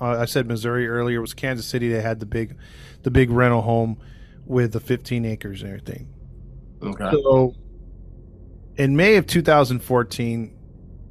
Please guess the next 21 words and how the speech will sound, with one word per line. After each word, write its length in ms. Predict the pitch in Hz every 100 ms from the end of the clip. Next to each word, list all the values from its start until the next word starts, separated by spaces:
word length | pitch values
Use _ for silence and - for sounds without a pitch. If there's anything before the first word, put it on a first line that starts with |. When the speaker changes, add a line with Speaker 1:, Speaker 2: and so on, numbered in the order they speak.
| - - - -
Speaker 1:
Heather 480 | - 180 175 165 151
had 160 | 139
made 240 | 131 131 131
a 60 |
call 360 | 123 - 131 127
to 140 | -
nine 280 | 123 117 120
one 180 | 113 113
one, 300 | 131 113 - - - - - - - - -
reporting 500 | 123 117 147 147 147
that 160 | 131 117
Michael 480 | 123 151 160 175
had 220 | 147 135 -
threatened 400 | 131 139 135 127
to 60 |
shoot 340 | 120 - 135 113
her 200 | 123 123
with 160 | 117 117
a 40 |
gun. 340 | 110 131 95 - - - - - - - - -
Okay. 340 | - 101 104